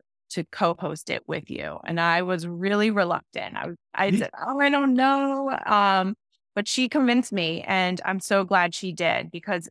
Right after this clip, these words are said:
Speaker 1: she just had such a smart spin. It, it was all her. She really wanted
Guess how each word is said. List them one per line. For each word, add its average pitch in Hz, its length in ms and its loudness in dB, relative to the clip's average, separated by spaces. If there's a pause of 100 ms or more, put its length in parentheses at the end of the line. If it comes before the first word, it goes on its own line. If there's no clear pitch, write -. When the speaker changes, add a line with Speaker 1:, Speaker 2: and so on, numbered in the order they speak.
(100)
Speaker 1:
she - 340 -4
just 185 180 -6
had 190 200 -2
such 185 200 -2
a 180 60 -4
smart 180 500 0
spin. 175 840 0
It, 190 240 -4 (120)
it 196 120 2
was 190 260 -2
all 196 300 6
her. 196 460 -2
She 196 240 -6
really 202 280 0
wanted 190 500 0